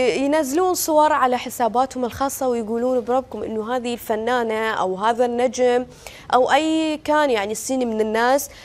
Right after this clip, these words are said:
آه، هذا مو يشبهني، فهذا دلالة عن اليوم إنه الشخص يعاني من نقص بداخله. وجهة نظر أكيد.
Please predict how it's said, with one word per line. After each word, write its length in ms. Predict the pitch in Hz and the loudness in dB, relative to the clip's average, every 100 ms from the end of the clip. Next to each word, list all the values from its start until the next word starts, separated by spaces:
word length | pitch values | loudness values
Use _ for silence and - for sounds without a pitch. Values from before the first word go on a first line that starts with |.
| - - | -18 -2
آه، 380 | 214 214 214 214 | 2 2 2 0
هذا 280 | 240 269 | 0 0
مو 160 | 247 262 | 0 -2
يشبهني، 640 | 285 - 247 254 254 294 302 - - | -4 0 0 2 -2 -4 -6 -16 -20
فهذا 480 | - 220 220 277 262 | -6 -4 0 0 0
دلالة 460 | 247 233 240 247 226 | 0 2 2 2 0
عن 220 | 208 202 | -2 -4
اليوم 520 | 202 196 220 294 302 | -8 -4 0 0 0
إنه 180 | 277 277 | -2 -6
الشخص 520 | 254 - 254 254 - | -4 -4 -4 -8 -6
يعاني 760 | 233 220 214 226 220 220 220 226 | -4 -4 -4 -4 -4 -4 -6 -6
من 320 | 220 196 196 | -8 -8 -6
نقص 640 | 202 202 208 - - - - | -6 -6 -4 0 0 0 -2
بداخله. 560 | 180 160 190 - - - - - - - - - - - | -2 -2 0 -4 -10 -14 -20 -20 -20 -20 -20 -20 -20 -12
وجهة 320 | 220 214 233 214 | -8 -6 -6 -4
نظر 360 | 214 202 - - | -4 -4 -6 -8
أكيد. 340 | - 196 - | -10 -12 -14